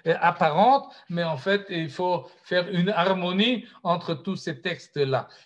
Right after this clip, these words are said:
Et, et cette approche-là des, des Chachamim, qui est midrashite, en, en, dans la base, en fonction de cela, ils sont arrivés à nous donner des détails, des halachot, euh, et des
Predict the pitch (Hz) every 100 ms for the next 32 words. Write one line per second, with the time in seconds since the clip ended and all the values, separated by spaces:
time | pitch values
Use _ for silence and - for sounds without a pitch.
0 | - 151 156 - - 165 165 196 - 185
1 | - 175 - 196 160 156 139 147 143 135
2 | - 143 254 285 - - _ _ 180 160
3 | 160 165 143 151 - 311 - _ _ _
4 | _ - 175 175 180 180 175 180 165 165
5 | 262 330 254 214 - 202 262 202 147 -
6 | 226 240 - - 196 - 175 160 143 143
7 | 185 185 147 135 143 175 165 139 131 131
8 | 160 165 160 143 135 127 113 190 208 202
9 | - _ - 147 151 139 143 139 139